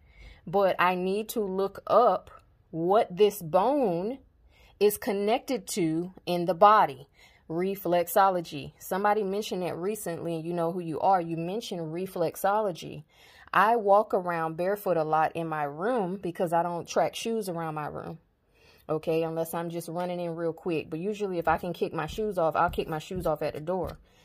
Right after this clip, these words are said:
So I'll be barefoot in here, and then I always have on slides or flip-flops or whatever in the rest of the house because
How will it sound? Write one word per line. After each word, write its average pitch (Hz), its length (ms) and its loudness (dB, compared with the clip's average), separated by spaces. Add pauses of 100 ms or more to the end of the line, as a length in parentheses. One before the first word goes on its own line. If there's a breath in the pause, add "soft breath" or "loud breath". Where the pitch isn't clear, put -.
(220 soft breath)
So - 120 0
I'll 180 120 4
be 214 140 -4
barefoot 185 460 0
in 151 160 -4
here, 175 460 -4 (340 soft breath)
and 170 180 -2
then 175 380 -4
I 160 100 2
always 175 360 0
have 165 220 2
on 156 160 -6
slides 165 540 -2
or 147 220 -8 (320 soft breath)
flip-flops 180 540 0
or 170 40 -2
whatever 160 580 -2 (360 soft breath)
in 170 80 -4
the 175 60 -2
rest 170 220 -2
of 156 40 -2
the 156 60 0
house 175 360 0
because 160 720 -2